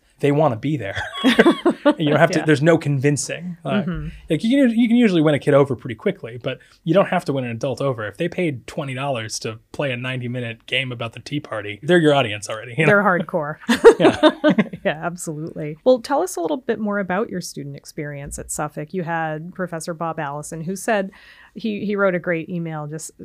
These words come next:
Speaker 2: talking about how he would arrive in class and you'd be sitting up on a chair facing the class and engaging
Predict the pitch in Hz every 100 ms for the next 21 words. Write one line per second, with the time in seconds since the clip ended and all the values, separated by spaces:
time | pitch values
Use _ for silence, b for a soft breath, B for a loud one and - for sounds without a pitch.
0 | - - 180 180 165 156 151 165 160 165
1 | 160 160 165 170 151 - 160 160 156 165
2 | 143 143 160 - 185 180 156 151 170 151
3 | - 175 165 147 139 _ - 175 180 180
4 | 151 - 160 156 - 156 151 156 170 170
5 | 180 151 147